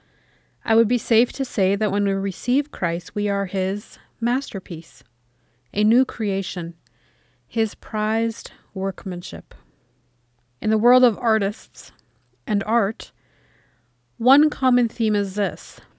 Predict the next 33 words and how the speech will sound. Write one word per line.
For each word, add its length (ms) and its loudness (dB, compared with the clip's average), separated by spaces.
the 100 -2
masterpiece 960 -2
always 420 6
reflects 640 -2
and 160 -2
represents 680 -4
the 200 -6
artist 420 -4
or 140 -6
the 80 -8
craftsman. 580 -8
This 240 0
is 160 -4
a 80 -4
sobering 500 -2
reminder 640 -2
that 100 2
I 100 8
should 200 0
always 400 2
be 180 0
a 60 0
reflection 560 -4
of 120 -6
my 120 -4
Savior. 540 -8
When 160 4
we 160 8
accept 360 2
Christ 460 -2
as 120 -2
our 120 0
King, 460 -4